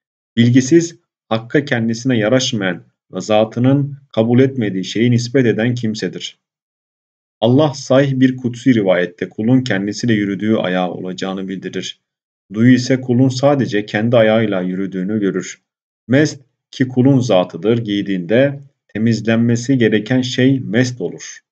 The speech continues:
İşte bunlar size iade edilecek amellerinizdir.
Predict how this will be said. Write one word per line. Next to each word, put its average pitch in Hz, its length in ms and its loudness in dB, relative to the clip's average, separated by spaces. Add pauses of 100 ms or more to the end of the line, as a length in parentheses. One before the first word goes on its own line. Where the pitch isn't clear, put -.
(640)
İşte 120 320 0
bunlar 135 400 2 (280)
size 131 300 0
iade 120 420 2
edilecek 113 500 0
amellerinizdir. 107 1000 -2